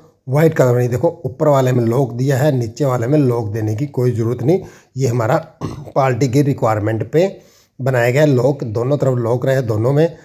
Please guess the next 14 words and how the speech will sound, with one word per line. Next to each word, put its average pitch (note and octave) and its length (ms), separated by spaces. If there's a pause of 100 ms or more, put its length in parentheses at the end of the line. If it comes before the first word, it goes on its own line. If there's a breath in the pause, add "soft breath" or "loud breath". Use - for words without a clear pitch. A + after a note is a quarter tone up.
(140 loud breath)
सिर्फ C3+ 240
फर्स्ट C#3 320
वाले C3 260
द्रोज A#2+ 400
में, F3 160 (360 loud breath)
नहीं B2 120
तो B2+ 100
हमने B2+ 120
लॉक A2+ 300
की B2+ 80
यहाँ A2 160
पे D3 140
कोई C3+ 200
ज़्यादा A#2 440